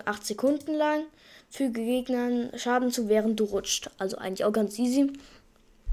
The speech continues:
Dann frostige Plünderin, keine Ahnung, was das sein soll. Äh, zehn Truhen durchsuchen. Äh, drei Truhen bei den sieben oder bei den, oder I O Truhen durchsuchen.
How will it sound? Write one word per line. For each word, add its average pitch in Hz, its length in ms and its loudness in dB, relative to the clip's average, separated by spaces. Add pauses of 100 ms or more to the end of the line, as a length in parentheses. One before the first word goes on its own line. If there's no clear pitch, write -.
(320)
Dann 226 340 2
frostige 240 580 0
Plünderin, 294 720 2
keine 208 240 -4
Ahnung, 214 320 -2
was 220 180 -4
das 220 140 -4
sein 220 260 0
soll. 285 240 4 (440)
Äh, 226 340 8
zehn 226 340 4
Truhen 320 300 2
durchsuchen. 294 800 2 (920)
Äh, 220 340 10
drei 220 300 6
Truhen 240 500 2
bei 214 320 8
den 208 240 4
sieben 247 500 2
oder 208 220 2
bei 202 200 2
den, 196 140 -2 (220)
oder 214 340 4
I 196 120 6
O 196 160 0
Truhen 285 340 2
durchsuchen. 269 680 0